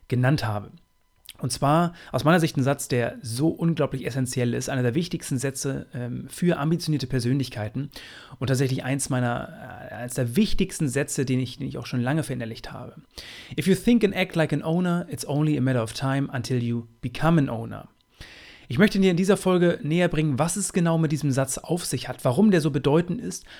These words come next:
und warum du damit das größte Problem im Management löst. Aber lass uns gern, gern vorne starten.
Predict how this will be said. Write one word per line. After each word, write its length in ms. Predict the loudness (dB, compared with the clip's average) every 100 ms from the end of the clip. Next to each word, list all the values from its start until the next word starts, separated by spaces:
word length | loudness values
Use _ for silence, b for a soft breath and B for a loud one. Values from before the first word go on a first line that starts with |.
| B
und 160 | -2 2
warum 340 | 4 6 6
du 80 | 6
damit 500 | 4 2 2 0 -2 B B B
das 200 | -10 -4
größte 420 | 2 2 2 -2
Problem 680 | -4 -4 -2 0 0 -2 -8 _ _
im 160 | -6 0
Management 480 | 2 2 -2 -8 -8
löst. 340 | -12 -12 -12 B B B B 4
Aber 120 | 6
lass 160 | 6 4
uns 100 | 0
gern, 260 | 0 -2 -6
gern 240 | 0 0
vorne 400 | 0 -2 0 -2
starten. 640 | -4 -4 -2 -2 -2 -4 -4